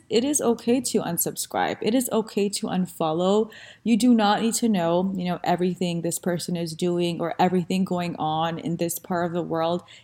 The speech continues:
if it's not making you feel good about yourself. So with this episode, I just wanted to honor that part of you and to guide you into saying that it is okay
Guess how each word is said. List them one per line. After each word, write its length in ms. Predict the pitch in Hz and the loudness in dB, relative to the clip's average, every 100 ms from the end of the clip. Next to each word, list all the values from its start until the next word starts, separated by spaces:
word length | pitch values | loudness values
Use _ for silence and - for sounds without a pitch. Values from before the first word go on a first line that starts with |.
| _ | _
if 180 | 247 262 | 2 2
it's 200 | 285 - | 0 0
not 200 | 240 208 | 0 2
making 340 | 196 196 185 | 0 0 0
you 100 | 185 | -2
feel 240 | 165 175 170 | -2 -2 -2
good 200 | 165 165 | 0 -2
about 300 | 160 156 92 | 0 -2 -2
yourself. 580 | - - - - - - _ - - - - | -4 -2 -4 -4 -10 -20 _ -20 -20 -20 -12
So 180 | - 226 | 0 4
with 160 | 226 220 | 4 6
this 220 | 262 - | 4 4
episode, 560 | 233 262 392 - 196 175 | 2 4 4 4 2 4
I 100 | 185 | 0
just 200 | 208 285 | -2 0
wanted 280 | 285 294 - | 2 2 -2
to 300 | 254 226 - | 0 0 0
honor 360 | 180 190 220 190 | 0 0 2 2
that 280 | 175 - | 0 -2
part 320 | - 170 170 180 | -6 0 0 0
of 160 | 175 | 0
you 260 | 196 202 196 | 2 4 4
and 160 | 170 | 2
to 140 | - 175 | -2 -4
guide 400 | 170 160 185 254 | 0 2 2 2
you 320 | 175 170 170 | 4 4 2
into 260 | 180 175 180 | 0 0 0
saying 280 | - 175 | 0 0
that 120 | 165 - | 0 0
it 140 | 190 | 0
is 180 | 247 254 | 0 0
okay 640 | - 226 - 202 175 196 | -2 -2 0 2 4 2